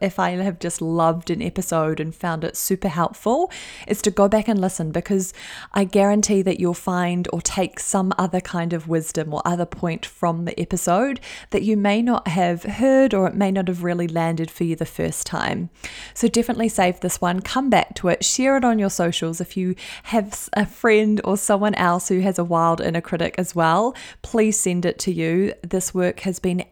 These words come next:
absolutely life-changing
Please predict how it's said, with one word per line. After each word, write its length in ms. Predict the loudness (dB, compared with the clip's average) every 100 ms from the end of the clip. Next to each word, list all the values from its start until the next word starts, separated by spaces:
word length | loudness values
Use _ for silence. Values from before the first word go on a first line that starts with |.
| _
absolutely 1200 | 4 4 2 0 2 4 4 2 0 -2 0 -4 -8 -20 -20 _
life-changing 1080 | -2 4 4 4 -2 -4 -2 -2 -4 -4 -4